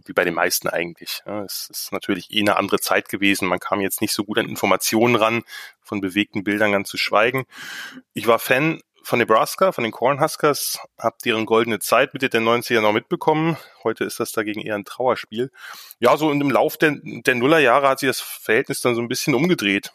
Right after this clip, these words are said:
Also ich hab irgendwie meine Liebe zu den Bills verloren und College Football hat als Sport einfach einen immer größeren Stellenwert eingenommen. Und so seit, ja, ich möchte sagen, seit fünfzehn Jahren, mindestens fünfzehn Jahren ist College Football halt eindeutig meine Sportart Nummer eins und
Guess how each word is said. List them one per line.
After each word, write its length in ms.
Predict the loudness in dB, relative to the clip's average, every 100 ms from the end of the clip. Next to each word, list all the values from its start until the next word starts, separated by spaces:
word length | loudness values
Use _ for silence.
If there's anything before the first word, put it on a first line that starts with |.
| _
Also 160 | -12 -6
ich 80 | -6
hab 120 | -4
irgendwie 220 | -2 0
meine 200 | 0 0
Liebe 260 | -2 -2 -4
zu 120 | 0
den 140 | 0
Bills 260 | 2 2 2
verloren 500 | 0 2 2 2 0
und 200 | -4 -4
College 300 | 0 0 2
Football 380 | -2 2 2 4
hat 100 | 2
als 160 | 0 0
Sport 400 | 2 4 4 0
einfach 160 | -4
einen 140 | -6 -2
immer 160 | -2
größeren 380 | 0 -4 -2 -6
Stellenwert 420 | 0 2 4 2
eingenommen. 500 | 2 0 0 0 -2 -8 -18 -20 -18 -20 -20 _ _ -18 -18 _
Und 220 | -2 0
so 160 | 0
seit, 340 | 4 4 4 2
ja, 220 | 4 4
ich 60 | 2
möchte 180 | 0
sagen, 180 | 2 2
seit 160 | 2 0
fünfzehn 480 | -2 -2 -4 -2 2
Jahren, 640 | 4 6 4 2 -6 -16 _ _ _ -20 -20 -20 _
mindestens 640 | -6 -2 0 0 -2 -4 -2
fünfzehn 440 | -2 -2 -2 2
Jahren 260 | 4 4 2
ist 140 | -2
College 260 | 0 0 0
Football 300 | -4 0 0
halt 240 | 0 -2
eindeutig 240 | -2 0 -2
meine 160 | -6
Sportart 320 | -2 0 0
Nummer 240 | 2 2 2
eins 260 | 0 -2
und 180 | -4 -8